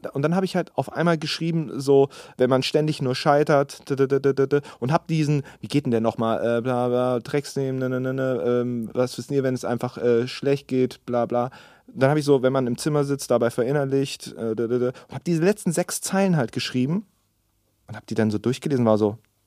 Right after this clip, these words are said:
die reimen sich und bis auf ein, zwei S-, Silben in jeder Zeile ist das, was ich geschrieben hab, die sechs, letzten sechs Zeilen von Stille. Wo ich dann so im Studio war und dann hat's mich so gerusht, so, und hab ich so ein bisschen so fast schon so Pipi in den Augen bekommen, weil ich so war so,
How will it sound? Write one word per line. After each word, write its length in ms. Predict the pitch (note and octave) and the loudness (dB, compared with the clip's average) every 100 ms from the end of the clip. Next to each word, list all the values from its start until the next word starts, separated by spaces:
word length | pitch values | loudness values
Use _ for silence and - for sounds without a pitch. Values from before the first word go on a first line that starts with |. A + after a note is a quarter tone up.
| _ - | _ -8
die 100 | G2 | -4
reimen 420 | G2+ A2 C#3+ D#3 | 0 0 0 0
sich 340 | G3 G#3 - _ _ - | -4 -6 -12 _ _ -6
und 120 | A#2 | -2
bis 140 | D#3 | 2
auf 180 | F3 - | 0 0
ein, 160 | G3 A3+ | -2 0
zwei 160 | - | 0
S-, 300 | A2 - - _ _ | -2 -2 -14 _ _
Silben 400 | C#3 C#3 F#3 D#3 | -6 4 4 4
in 120 | A2 | 0
jeder 260 | G#2 G2 E2+ | 0 -2 -4
Zeile 340 | - F#2+ G2 - _ _ _ | -6 -8 -8 -14 _ _ _
ist 200 | B2 - _ | -6 -6 _
das, 260 | C3 D3 B2 | 4 6 0
was 120 | B2 | -2
ich 120 | B2 | -6
geschrieben 320 | - - A#2 | -10 -4 0
hab, 160 | A2+ - - - | 0 -2 -16 -18
die 200 | A2 G#2+ | -8 -2
sechs, 240 | A2+ - _ | -2 -2 _
letzten 380 | A#2+ B2+ - A#2+ | 0 0 2 -2
sechs 220 | G#2 - | -2 2
Zeilen 240 | A2+ G#2+ | 2 2
von 120 | G2 | -2
Stille. 320 | F#2 C#3+ B2+ - - - - - _ _ | -2 -2 -2 -10 -20 -20 -20 -20 _ _
Wo 100 | B2+ | 6
ich 80 | C3+ | 6
dann 140 | C#3+ C3 | 6 8
so 220 | C3+ A2+ - - | 6 6 -4 -4
im 120 | B2+ | -2
Studio 400 | - F#3 F#3 E3+ | 2 4 8 10
war 120 | C#3+ | 8
und 60 | C3+ | 6
dann 80 | D3 | 2
hat's 160 | D#3 | 2
mich 140 | C#3+ - | 0 8
so 180 | D#3 B2+ - - | 8 8 2 4
gerusht, 640 | C#3 C3 D3 F3 - - | 6 10 10 8 6 4
so, 80 | D3 | 6
und 60 | C#3 | 6
hab 80 | D3 | 6
ich 80 | |
so 80 | - | 4
ein 80 | C#3+ | 4
bisschen 260 | E3+ D#3+ C#3 | 2 2 2
so 80 | |
fast 220 | C#3 E3+ - | 4 2 2
schon 120 | C#3+ | 0
so 80 | C#3 | 0
Pipi 360 | - G3+ F3+ | 4 2 4
in 60 | D3 | 4
den 100 | C3 | 6
Augen 220 | B2 C3 | 6 4
bekommen, 320 | C3 - C#3+ - - - | 4 6 4 4 -12 4
weil 140 | C3+ | 6
ich 80 | C3+ | 8
so 160 | C3+ C3 | 6 8
war 180 | C3+ C3 | 8 8
so, 220 | B2+ | 6